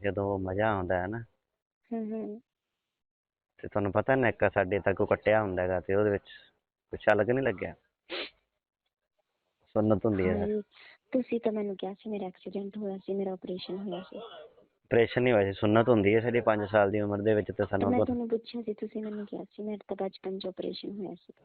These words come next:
Speaker 1: ਆਪਰੇਸ਼ਨ ਨਹੀਂ ਹੋਇਆ ਸੀ, ਅੱਗੋਂ ਥੋੜ੍ਹਾ ਜਿਹਾ ਕੱਟਦੇ ਆ ਆਪਣੇ, ਥੋੜ੍ਹਾ ਜਿਹਾ ਅੱਗੋਂ ਪੈਨਸਲ, ਪੈਨਸਲ ਵਰਗਾ ਬਣ ਜਾਂਦਾ ਹੈ ਨਾ।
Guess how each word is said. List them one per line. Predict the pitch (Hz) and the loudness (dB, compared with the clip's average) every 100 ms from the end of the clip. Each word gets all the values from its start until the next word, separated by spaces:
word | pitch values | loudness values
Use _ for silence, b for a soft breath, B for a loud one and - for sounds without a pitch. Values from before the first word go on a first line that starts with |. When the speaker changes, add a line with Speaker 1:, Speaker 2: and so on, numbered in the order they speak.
| _ - | _ -20
Speaker 1:
ਆਪਰੇਸ਼ਨ | - 107 - 101 | -2 -2 0 -2
ਨਹੀਂ | 92 | 0
ਹੋਇਆ | 101 | 0
ਸੀ, | 101 | 2
ਅੱਗੋਂ | 101 107 | 2 2
ਥੋੜ੍ਹਾ | 101 110 | 4 4
ਜਿਹਾ | 117 104 | 4 2
ਕੱਟਦੇ | 98 95 110 95 | 0 2 2 2
ਆ | |
ਆਪਣੇ, | 87 92 117 | 0 -2 -2
ਥੋੜ੍ਹਾ | 123 104 107 | 4 6 8
ਜਿਹਾ | 107 | 8
ਅੱਗੋਂ | 101 104 104 92 _ _ _ | 6 4 2 -2 _ _ _
ਪੈਨਸਲ, | 107 101 - 104 - | 0 0 0 0 2
ਪੈਨਸਲ | 101 101 - 104 | 0 2 2 4
ਵਰਗਾ | 98 92 95 | 4 4 4
ਬਣ | 90 87 | 2 -2
ਜਾਂਦਾ | 87 87 95 | -4 -4 -4
ਹੈ | |
ਨਾ। | 92 | -6